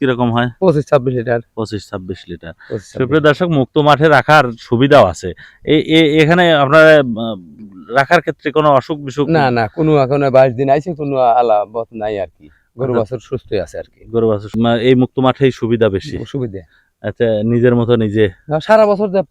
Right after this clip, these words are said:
Speaker 2: ইটি থাই, ইটি থাইলে পা নষ্ট হয়ে যায়।
Speaker 1: ও,
Speaker 2: এই জন্য মাটিতে
Speaker 1: আচ্ছা।
Speaker 2: নামাই আমরা।
Speaker 1: ও, তার মানে এই খোলা মাঠে রাখার সুবিধা হলো যে পায়ে যে
Speaker 2: পাটা কমপ্লিট করলে আবার ইটি নিয়ে যাই।
Speaker 1: পায়ে অনেক সময় খুরা রোগ হয়, তাই না?
Speaker 2: হ্যাঁ, হয়, যেখানে খালি যায়।
Speaker 1: অর্থাৎ পাকা জায়গায় রাখলেই খারাপ।
Speaker 2: হয়, এই
Speaker 1: আর
Speaker 2: জন্য তিন চার মাস আমরা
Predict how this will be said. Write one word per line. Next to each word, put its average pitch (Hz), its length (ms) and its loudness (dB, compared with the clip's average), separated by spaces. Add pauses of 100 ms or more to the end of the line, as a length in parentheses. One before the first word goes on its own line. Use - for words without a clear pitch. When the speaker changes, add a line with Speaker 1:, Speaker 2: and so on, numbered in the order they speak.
(120)
Speaker 2:
ইটি 156 200 -6
থাই, 175 240 0
ইটি 165 100 -6
থাইলে 170 160 -4
পা 156 180 -2
নষ্ট 135 260 -6
হয়ে 120 140 0
যায়। 110 240 0 (300)
Speaker 1:
ও, 117 80 -2
Speaker 2:
এই 117 40 4
জন্য 113 100 4
মাটিতে 107 160 4
Speaker 1:
আচ্ছা। 123 180 0
Speaker 2:
নামাই 117 220 0
আমরা। 107 280 0 (100)
Speaker 1:
ও, 123 520 4
তার 131 120 4
মানে 151 400 4 (100)
এই 135 240 4
খোলা 139 280 4
মাঠে 156 240 4
রাখার 151 240 2
সুবিধা 156 440 4
হলো 170 280 8
যে 151 220 6
পায়ে 135 360 8
যে 139 160 8
Speaker 2:
পাটা 135 220 4
কমপ্লিট 190 340 -2
করলে 190 260 -4
আবার 143 160 -2
ইটি 95 120 -12
নিয়ে 92 200 -10
যাই। 85 140 -14 (280)
Speaker 1:
পায়ে 131 320 6
অনেক 131 160 2
সময় 127 180 0
খুরা 123 280 4
রোগ 107 180 4
হয়, 101 180 -2
তাই 131 160 -2
না? 156 80 -4
Speaker 2:
হ্যাঁ, 160 120 -4
হয়, 120 220 -8
যেখানে 139 280 -8
খালি 131 300 -14
যায়। 131 260 -10 (160)
Speaker 1:
অর্থাৎ 123 280 -6
পাকা 139 240 4
জায়গায় 139 260 6
রাখলেই 147 440 6
খারাপ। 117 340 4 (220)
Speaker 2:
হয়, 117 140 -6
এই 117 60 0
Speaker 1:
আর 120 100 4
Speaker 2:
জন্য 151 120 -2
তিন 143 220 -8
চার 135 180 -8
মাস 131 140 -10
আমরা 139 380 -6